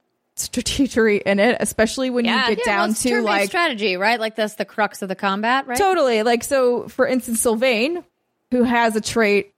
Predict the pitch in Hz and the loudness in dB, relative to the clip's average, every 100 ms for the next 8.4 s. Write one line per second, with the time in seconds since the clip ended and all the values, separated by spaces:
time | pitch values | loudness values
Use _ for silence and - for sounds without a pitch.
0 | _ - 208 - _ 208 - 214 196 185 | _ -2 -2 -2 _ -8 -2 0 0 -2
1 | - - 180 175 - 180 180 _ _ _ | -4 0 0 0 -2 -2 -2 _ _ _
2 | _ - 208 185 170 185 180 165 165 208 | _ -6 -2 2 2 2 2 2 0 -2
3 | 170 - 160 175 - - - 226 220 254 | -4 -2 -4 -4 -10 -14 -2 0 2 0
4 | 240 226 220 240 262 285 - 214 247 269 | 0 0 0 -2 0 -2 -2 -2 0 2
5 | 247 226 - 214 214 214 202 202 196 185 | 0 -2 -2 0 0 0 -2 0 0 0
6 | 190 156 - 208 - 220 226 214 254 226 | -2 -4 -6 -8 -4 -2 0 0 0 0
7 | 247 226 220 214 - 214 202 202 190 - | 0 2 2 0 0 -2 2 2 0 0
8 | 202 381 - - | 0 0 -2 -14